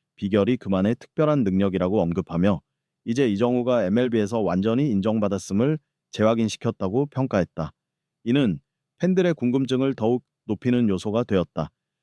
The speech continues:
이번 경기에서 이정후가 보여준 눈부신 활약과 미국 현지 전문가 언론의 열광적 반응은 지금 매우 뜨거운 화제로 떠오르고 있다.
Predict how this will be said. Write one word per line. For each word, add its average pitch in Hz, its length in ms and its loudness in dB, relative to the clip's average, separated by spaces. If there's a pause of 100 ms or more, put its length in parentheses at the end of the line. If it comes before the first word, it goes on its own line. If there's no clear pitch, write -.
(180)
이번 147 240 2
경기에서 131 460 0
이정후가 120 460 0
보여준 107 480 0
눈부신 123 460 0
활약과 113 540 0 (360)
미국 135 280 0
현지 170 340 2
전문가 123 460 2
언론의 117 420 2 (300)
열광적 120 720 0
반응은 98 500 0 (380)
지금 160 220 0
매우 131 200 2
뜨거운 175 360 2
화제로 120 380 0
떠오르고 127 400 0
있다. 80 320 -4